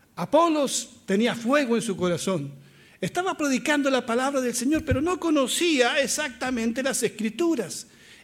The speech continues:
Y Aquila y Priscila lo llaman y le, y le enseñan las Escrituras.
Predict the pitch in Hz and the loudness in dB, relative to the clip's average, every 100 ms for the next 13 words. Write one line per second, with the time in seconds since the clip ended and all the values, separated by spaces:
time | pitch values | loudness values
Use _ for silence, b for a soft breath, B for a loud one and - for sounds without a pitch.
0 | B 190 170 233 269 254 233 - 208 - | B -2 0 0 2 4 2 0 -2 0
1 | 262 254 226 208 196 254 262 247 233 220 | 2 2 2 0 2 2 2 0 0 0
2 | 208 214 196 - B B B 208 208 190 | 4 4 4 -2 B B B 2 2 2
3 | 170 247 311 311 240 208 170 190 185 180 | 0 0 2 2 0 0 0 -2 -4 -6
4 | - 165 151 - 110 | -4 -4 -6 -8 -16